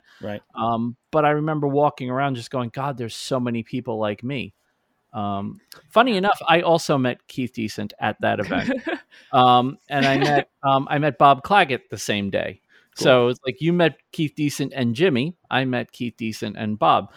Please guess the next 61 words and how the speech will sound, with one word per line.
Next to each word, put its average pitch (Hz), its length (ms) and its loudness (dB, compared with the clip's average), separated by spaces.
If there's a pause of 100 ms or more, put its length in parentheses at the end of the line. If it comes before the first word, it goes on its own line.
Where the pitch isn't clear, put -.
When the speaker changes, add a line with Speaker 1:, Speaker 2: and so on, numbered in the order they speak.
Speaker 2:
So - 140 -4
now 160 200 6
we 202 80 0
need 190 160 0
to 170 60 -2
meet 170 180 -2
the 147 60 -12
person 156 320 -2
who's 147 240 -4
met 139 200 -4
Keith 139 260 -6
Decent 131 340 -4
and 120 140 -4
David 120 320 -2
Picciuto. 117 480 -4
Good 107 160 -4
luck, 123 400 0
'cause 117 200 -6
David 120 280 -4
doesn't 110 200 -4
go 131 120 2
to 127 100 -2
anything. 107 420 -10 (380)
Speaker 1:
Right. - 80 -8
Speaker 2:
And, 123 320 2
um, 127 540 -2
then 156 220 2
you've 151 280 2 (280)
got 156 180 2
the 147 80 -2
whole 151 180 -4
set. - 460 -6
Speaker 3:
<laughs> - 40 -20
Speaker 2:
Everybody. 220 500 -2
Speaker 3:
The, 127 80 -4
Speaker 1:
Yeah. 143 200 0 (120)
Speaker 3:
the, 277 100 -4 (200)
Speaker 1:
Well, 131 100 2
Speaker 3:
the 135 60 2
Speaker 1:
he 180 60 6
was 185 160 4
at, 175 140 8
Speaker 3:
commemorative 202 320 -4
set. 170 220 -6
Speaker 1:
yeah, 113 140 -6 (260)
he 160 80 0
was 170 120 0
at 160 120 0
Making 143 240 0
It 117 80 -6
one 110 100 -6
hundred. 104 380 -6 (200)
So 95 280 -8
Speaker 3:
Okay. 151 220 -12 (400)
Speaker 1:
I - 100 -10
think 127 140 -4
Speaker 2:
Yeah, 113 80 2
Speaker 1:
I 123 40 4
Speaker 2:
that's 131 140 2
Speaker 1:
did, 127 80 2
Speaker 2:
true. 120 160 0